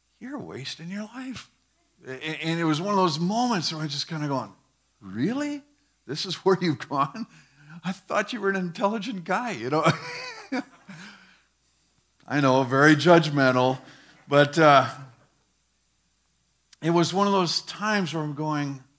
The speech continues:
"You've taken all this promise and ability that you're holding, and you've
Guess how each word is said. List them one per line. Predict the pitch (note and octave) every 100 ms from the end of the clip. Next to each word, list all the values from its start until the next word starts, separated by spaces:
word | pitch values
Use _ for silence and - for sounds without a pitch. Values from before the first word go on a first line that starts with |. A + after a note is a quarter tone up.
| _ _ _ _ _ _ _ _ _ _ _ _
"You've | A2+ C3 D#3
taken | - E3 C#3 A2+
all | B2+ D3+
this | E3+ D#3+ -
promise | - D3 D3 D3 D3
and | C3
ability | A#2+ G#2 A#2+ A#2 A2 A2 G2
that | G2 F#2+
you're | A2
holding, | G#2 G#2+ G#2+ A2 G2
and | G#2+ G#2+
you've | G2+ F#2